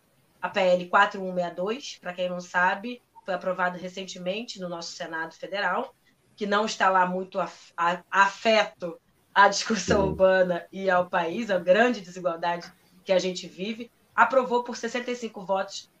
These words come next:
Speaker 1: a treze, se não me engano, o novo marco regulatório, que, dentre vários pontos que esses dois feras aqui vão discutir com a gente, acirram o debate da desigualdade e da justiça sanitária e ambiental do país.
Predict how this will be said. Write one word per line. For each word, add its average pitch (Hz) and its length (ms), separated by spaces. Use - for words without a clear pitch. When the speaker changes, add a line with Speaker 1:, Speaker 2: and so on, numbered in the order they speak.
Speaker 1:
a 139 140
treze, 262 440
se 196 140
não 185 120
me 180 80
engano, 196 460
o 226 80
novo 196 280
marco 175 460
regulatório, 214 880
que, 320 300
dentre 247 360
vários 277 460
pontos 262 460
que 202 100
esses 190 240
dois 190 300
feras 185 400
aqui 180 180
vão 175 160
discutir 175 380
com 185 100
a 170 60
gente, 180 600
acirram 226 880
o 190 80
debate 180 500
da 180 80
desigualdade 175 640
e 185 40
da 185 100
justiça 180 320
sanitária 175 580
e 180 60
ambiental 170 520
do 190 160
país. 175 640